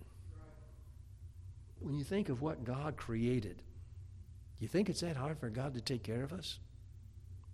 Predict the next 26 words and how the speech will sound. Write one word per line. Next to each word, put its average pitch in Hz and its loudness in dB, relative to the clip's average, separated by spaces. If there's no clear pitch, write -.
To 127 4
him, 143 10
I 117 6
think 117 2
it's 107 0
not 120 -2
really 110 0
a 101 -4
big 98 -4
deal. 113 -2
"I, 107 0
but 104 0
I'm 101 0
gonna 92 -8
do 110 -4
it," 101 -6
he 98 -6
says. - -6
And - 0
he 117 2
takes 113 0
such - -2
good 113 -2
care 117 -2
of 135 -6
us. - -4